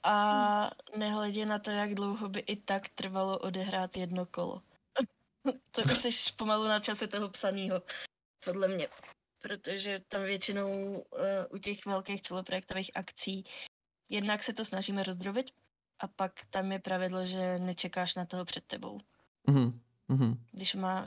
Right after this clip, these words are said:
Speaker 1: když hrajeme v menších skupinkách, tak je většinou hezký na toho, na koho reaguješ.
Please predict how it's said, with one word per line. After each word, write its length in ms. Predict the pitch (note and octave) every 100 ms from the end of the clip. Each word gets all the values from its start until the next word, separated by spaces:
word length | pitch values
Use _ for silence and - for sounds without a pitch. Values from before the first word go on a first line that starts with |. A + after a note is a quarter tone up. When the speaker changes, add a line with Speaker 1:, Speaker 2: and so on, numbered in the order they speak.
| -
Speaker 1:
když 220 | F#3+ G3
hrajeme 480 | G3 F#3+ F#3 F#3+ F#3+
v 100 | F#3
menších 360 | F3+ F3 G#3 -
skupinkách, 600 | - - F#3 F#3 F3+ -
tak 120 | F#3+ _ _ -
je 160 | G3 F#3
většinou 480 | F#3 F#3 - G3 F#3
hezký 380 | F#3 F#3 - F#3+
na 120 | F3+
toho, 520 | F3 F#3 F3+ F3 F3 G3 _ -
na 80 | F#3
koho 180 | F#3+
reaguješ. 420 | F#3+ F#3 F3+ F#3+